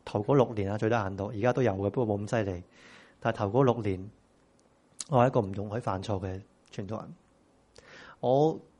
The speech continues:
犯錯，覺得唔可以接受。基督徒要盡你嘅能力做好，呢個都啱嘅，係咪？但我冇空間，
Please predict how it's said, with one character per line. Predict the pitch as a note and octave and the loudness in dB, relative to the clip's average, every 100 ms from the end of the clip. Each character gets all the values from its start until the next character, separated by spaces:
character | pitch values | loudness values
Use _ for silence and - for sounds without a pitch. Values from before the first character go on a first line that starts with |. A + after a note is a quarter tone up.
| _ | _
犯 | - C3 B2+ | -8 -2 0
錯， | C#3 - D3 C#3 C#3 | -2 0 2 2 2
覺 | C#3+ | 0
得 | C#3+ D#3+ - _ - | 0 -2 -4 _ -10
唔 | G#2+ G2 | -6 0
可 | B2 | -2
以 | |
接 | - A#2+ | -2 -8
受。 | - - - - _ _ _ _ _ _ _ _ _ _ | -10 -14 -14 -18 _ _ _ _ _ _ _ _ _ _
基 | F3+ | 4
督 | F#3 | 4
徒 | F3+ F#2+ F#2+ | 2 -6 -6
要 | A2+ A2+ A2+ A2+ | 0 2 2 0
盡 | B2+ A2+ | -2 0
你 | A2 | 2
嘅 | A#2 A#2 | 2 2
能 | F#2+ F#2 | 0 -6
力 | G2+ | -8
做 | G#2+ G2 | -6 -6
好， | F#2+ C3+ | -4 -2
呢 | A#3 | 2
個 | |
都 | G#3 A#3 | 4 2
啱 | A3 G#3+ G3+ | 2 0 0
嘅， | E3+ | 0
係 | A#2+ | 0
咪？ | A#2 C#3+ F#3+ - - _ _ | 0 -2 -2 -10 -20 _ _
但 | C3+ C3+ | -4 -2
我 | C#3 | 2
冇 | C#3+ | 2
空 | C#3+ E3+ F3+ | 0 -4 -2
間， | F3 D#3 | -4 -4